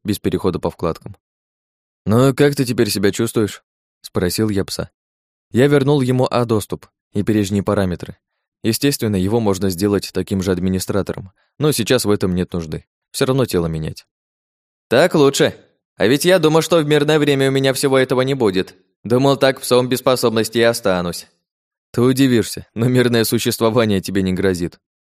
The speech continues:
Тут в мире, оказывается, есть и некие мастера, и эти люди обладают способностями. Впрочем, долго рассказывать.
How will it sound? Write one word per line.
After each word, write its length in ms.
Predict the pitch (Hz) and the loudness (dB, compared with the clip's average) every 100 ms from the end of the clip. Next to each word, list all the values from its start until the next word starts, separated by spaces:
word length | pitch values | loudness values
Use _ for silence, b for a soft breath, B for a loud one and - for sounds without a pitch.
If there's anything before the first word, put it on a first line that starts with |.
| _ _ | _ _
Тут 200 | - 135 | 0 0
в 100 | 147 | 2
мире, 260 | 156 147 139 | 2 4 4
оказывается, 600 | 127 143 123 123 117 123 | 4 2 2 2 2 0
есть 260 | 117 123 - | 0 -2 -2
и 40 | |
некие 340 | 117 113 113 107 | -4 -2 -2 -2
мастера, 480 | 104 - 104 85 - _ | -2 0 0 -2 -6 _
и 80 | 143 | 0
эти 240 | 135 113 | 0 2
люди 240 | 120 123 110 | 2 2 2
обладают 440 | 98 110 104 107 | 2 2 2 0
способностями. 720 | - 104 110 90 - 80 80 _ _ _ _ | -2 -2 -2 -4 -8 -12 -14 _ _ _ _
Впрочем, 460 | - 123 113 107 | 0 0 2 2
долго 280 | 113 110 104 | 2 2 2
рассказывать. 520 | 101 - 92 80 - | 0 0 -2 -2 -10